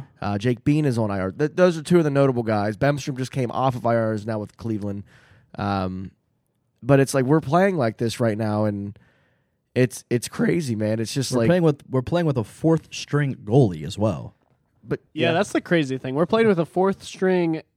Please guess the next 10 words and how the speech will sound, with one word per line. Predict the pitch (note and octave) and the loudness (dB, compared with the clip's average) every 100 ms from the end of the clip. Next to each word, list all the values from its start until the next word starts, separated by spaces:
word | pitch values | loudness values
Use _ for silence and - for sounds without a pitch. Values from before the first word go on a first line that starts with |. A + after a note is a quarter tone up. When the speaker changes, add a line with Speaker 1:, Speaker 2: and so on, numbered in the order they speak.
| _ E3+ | _ -6
Speaker 3:
goalie | D#3 D3+ D3+ C#3+ | 0 2 2 0
with | C3+ C3 | -2 -4
a | C3 | -8
fifth | - D3+ - | -4 -4 -6
string | - C#3+ C#3 | -6 -4 -2
goalie | C3 C3 C3 B2 A#2+ A#2 - | 0 0 0 -2 -4 -6 -8
on | B2 B2 | -10 -8
the | A2 | -8
bench. | G#2+ F2+ - - | -12 -14 -18 -6
Speaker 2:
Yeah. | A#2+ A#2 | 0 0